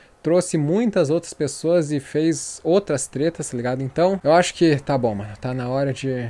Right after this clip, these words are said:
da gente parar e só, né, viver nossas vidas sem ficar indo muito atrás disso aí. De qualquer forma, eu só queria deixar vocês ligados sobre toda essa situação. Então,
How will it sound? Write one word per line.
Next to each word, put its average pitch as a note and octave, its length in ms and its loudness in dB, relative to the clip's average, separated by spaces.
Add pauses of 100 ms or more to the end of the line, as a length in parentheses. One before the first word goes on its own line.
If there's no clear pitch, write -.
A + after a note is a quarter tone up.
(120)
da A#2 140 -6
gente A#2+ 360 -8
parar A#2 480 -2
e G#2+ 240 -2
só, A#2+ 220 -2 (260)
né, G2 180 -8 (220)
viver A#2+ 240 -2
nossas A#2 380 -6
vidas A#2 260 -6
sem A2+ 160 -8
ficar A#2 420 -8 (480)
indo C#3+ 240 0
muito C#3 240 -2
atrás A#2 300 -2
disso A#2 260 -10
aí. A2 160 -6 (140)
De E3 100 -4
qualquer G3 260 2
forma, F#3 240 2
eu F3 40 -2
só E3+ 120 0
queria E3 180 0
deixar D#3 260 0
vocês D3 300 -2
ligados C3+ 500 0
sobre A#2+ 240 -4
toda B2+ 260 0
essa A#2+ 240 -4
situação. D3+ 760 -4
Então, B2+ 600 -4